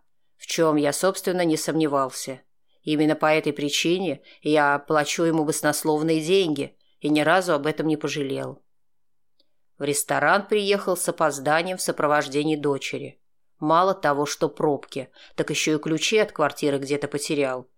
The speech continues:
что совсем нехорошо. Нужно будет менять замок.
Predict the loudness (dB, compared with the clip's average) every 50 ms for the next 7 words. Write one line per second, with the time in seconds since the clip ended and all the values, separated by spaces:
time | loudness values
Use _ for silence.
0 | _ _ -14 -8 -4 -4 -2 0 0 0 0 0 0 0 0 0 -2 -4 -2 0
1 | 0 0 2 0 -2 -4 -6 -6 -8 -8 -12 _ _ _ _ _ _ _ _ _
2 | _ _ _ _ -4 0 2 2 2 2 0 -2 0 0 -2 -2 -2 -2 0 0
3 | 2 2 0 0 0 0 0 0 0 -2 -4 -6 -10 -20